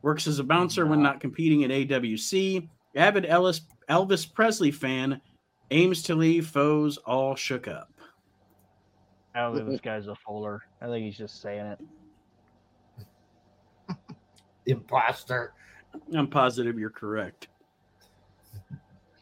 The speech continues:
Speaker 1: Uh, let's see here. Four sixty-one, Tony Pritchard. Six foot two thirty-five, six years pro, a well-experienced scientific fan favorite, and the current All-States heavyweight champion.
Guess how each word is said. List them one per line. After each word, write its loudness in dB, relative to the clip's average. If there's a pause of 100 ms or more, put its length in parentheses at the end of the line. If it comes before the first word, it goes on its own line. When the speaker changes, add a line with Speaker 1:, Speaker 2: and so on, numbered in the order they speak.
(1700)
Speaker 1:
Uh, 2
let's -4
see -6
here. -4
Four 4
sixty-one, 2
Tony 0
Pritchard. -6 (480)
Six -6
foot 0
two 2
thirty-five, 2
six -2
years 2
pro, 0 (320)
a -4
well-experienced 4
scientific 0
fan 0
favorite, -2
and -2
the -4
current 0
All-States 0
heavyweight 0
champion. -4